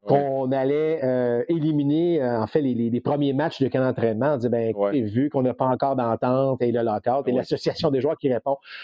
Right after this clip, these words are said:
Speaker 2: Un instant, là, c'est vous qui nous avez mis en lockout. Nous, on est prêts à aller sur les terrains puis continuer à
Speaker 1: Ah ouais.
Speaker 2: négocier, mais c'est de votre faute. » Alors, tu sais, je sais que c'est pas rose entre les deux, mais je suis pas mal convaincu que le gros
Speaker 1: Ouais.
Speaker 2: bon sens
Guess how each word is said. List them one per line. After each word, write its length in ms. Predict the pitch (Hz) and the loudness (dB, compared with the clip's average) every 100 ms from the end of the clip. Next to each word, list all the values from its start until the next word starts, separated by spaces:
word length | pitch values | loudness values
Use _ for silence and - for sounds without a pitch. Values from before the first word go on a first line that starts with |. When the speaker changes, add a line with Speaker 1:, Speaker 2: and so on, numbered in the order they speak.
| - | -2
Speaker 2:
Un 180 | 160 165 | 2 2
instant, 400 | 147 - - 151 | 0 -2 -2 0
là, 160 | 127 117 _ _ _ | 0 -2 _ _ _
c'est 240 | - 156 135 | 0 0 2
vous 260 | 120 165 | 0 0
qui 140 | - 143 | 0 0
nous 120 | 131 | 2
avez 180 | 135 135 | 0 0
mis 40 | |
en 120 | 139 | 0
lockout. 420 | 139 123 135 147 147 | 0 0 0 -2 -2
Nous, 240 | 117 139 | 0 2
on 160 | 214 185 | 0 0
est 140 | 156 | 0
prêts 140 | 135 156 | 0 0
à 40 | |
aller 160 | 156 165 | 0 0
sur 140 | 160 | 0
les 160 | 139 135 | -2 0
terrains 400 | 139 127 139 156 | 0 0 0 -2
puis 100 | - | 0
continuer 340 | 135 - 143 | -2 0 0
à 40 | |
Speaker 1:
Ah 20 | 131 | 0
ouais. 80 | |
Speaker 2:
négocier, 440 | 123 123 - 151 170 | 0 -2 -2 -2 0
mais 100 | 117 | -2
c'est 220 | - 123 | -2 -2
de 100 | 107 | 0
votre 240 | 135 151 | 0 0
faute. » 260 | - 139 139 | 0 0 2
Alors, 200 | 139 139 - - - - | -2 -2 -8 -20 -10 -6
tu 60 | |
sais, 120 | 208 - _ | -6 -8 _
je 80 | 165 | 0
sais 120 | 208 | 0
que 80 | 208 | -2
c'est 120 | 175 | -2
pas 140 | - 151 | 0 0
rose 360 | 143 190 175 | 0 0 0
entre 180 | 147 143 | 0 0
les 100 | 143 | 0
deux, 380 | 127 160 190 - _ _ _ 139 | 0 0 -2 -6 _ _ _ 0
mais 120 | 143 | 0
je 100 | - | -2
suis 100 | - _ | -14 _
pas 140 | 214 | 0
mal 220 | 190 185 | 2 0
convaincu 500 | 180 151 143 139 175 | 2 0 2 0 0
que 80 | 180 | 0
le 160 | 131 123 | 0 -2
gros 400 | 107 123 165 - | -2 0 2 0
Speaker 1:
Ouais. 60 | |
Speaker 2:
bon 180 | 143 131 | 0 -2
sens 420 | - 143 139 143 | -2 0 2 0